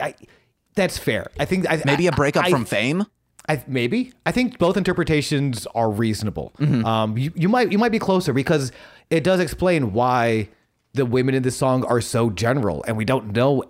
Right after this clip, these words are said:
Speaker 1: anything about them other than they have sex with me. That's the only thing we know about these women is that they have sex with these wicked clowns. Uh, and for this song,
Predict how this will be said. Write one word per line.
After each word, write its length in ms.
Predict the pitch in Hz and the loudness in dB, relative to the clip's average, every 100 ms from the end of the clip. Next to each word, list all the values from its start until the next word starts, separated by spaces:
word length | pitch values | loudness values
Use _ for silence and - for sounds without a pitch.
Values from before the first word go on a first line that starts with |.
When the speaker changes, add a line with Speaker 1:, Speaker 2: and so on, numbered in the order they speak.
| - | -4
Speaker 1:
anything 460 | 170 175 190 190 180 | 0 2 2 2 2
about 380 | 165 170 175 - | 2 0 -2 0
them 280 | 123 107 98 - _ _ _ | 0 0 -4 -10 _ _ _
other 240 | 165 156 147 | 0 2 2
than 160 | 147 | 2
they 100 | 135 | 0
have 240 | 127 143 123 | 0 0 -2
sex 380 | - 151 - 101 | -2 -2 -2 -8
with 160 | - | -6
me. 240 | 80 67 _ _ _ - | -8 -12 _ _ _ -4
That's 180 | 165 - | -4 0
the 160 | 220 - | -2 0
only 260 | 220 247 | 2 2
thing 180 | 240 226 | 2 2
we 80 | 220 | 4
know 160 | 226 233 | 4 4
about 260 | 196 190 | 2 2
these 160 | 175 156 | 2 2
women 300 | 202 156 139 - - 160 | 2 2 0 -4 -6 -2
is 100 | 147 | 2
that 200 | 165 165 | 0 2
they 140 | 160 | 0
have 260 | 120 160 156 | 2 0 -2
sex 380 | - 180 165 143 | -2 -2 -2 -4
with 140 | 139 | -2
these 200 | 143 120 | 0 0
wicked 260 | 131 143 120 | 0 0 -2
clowns. 680 | - 156 95 82 - - - _ _ - - _ _ _ - | -2 0 0 -4 -12 -16 -18 _ _ -20 -20 _ _ _ -4
Uh, 340 | 117 113 117 151 | 0 2 0 0
and 160 | 160 | -2
for 120 | 165 | 0
this 300 | 143 202 254 | 0 0 0
song, 400 | - 175 220 240 | 2 2 2 -2